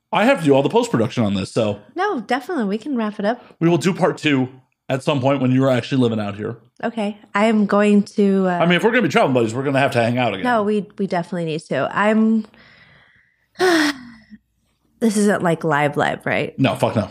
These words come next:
Speaker 2: Okay.
Speaker 1: As part of Call and Last Call on this motherfucker, Caitlin, where can they find you on the things?
Speaker 2: So you can find me at,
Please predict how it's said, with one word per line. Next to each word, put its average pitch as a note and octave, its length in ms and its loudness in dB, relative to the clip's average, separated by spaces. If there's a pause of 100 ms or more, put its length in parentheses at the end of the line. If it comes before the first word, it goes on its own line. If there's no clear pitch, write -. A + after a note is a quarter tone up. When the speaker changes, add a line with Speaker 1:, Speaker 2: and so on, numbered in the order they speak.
Speaker 2:
Okay. D#3 240 -2 (720)
Speaker 1:
As B2+ 100 2
part E3 200 2
of B2 100 0
Call D3 160 4
and C3 100 6
Last B2 220 4
Call C#3 140 4
on A#2 80 2
this G#2 100 0
motherfucker, A2 520 -2 (300)
Caitlin, D#3+ 320 -2
where D3+ 140 0
can G#3 140 2
they G3+ 100 4
find E3 180 2
you D3+ 120 2
on D3 80 0
the C3 80 0
things? A#2+ 520 -4 (720)
Speaker 2:
So G#3+ 480 2
you C4+ 180 2
can B3 180 0
find G3 360 2
me G#3 200 4
at, E3+ 580 -2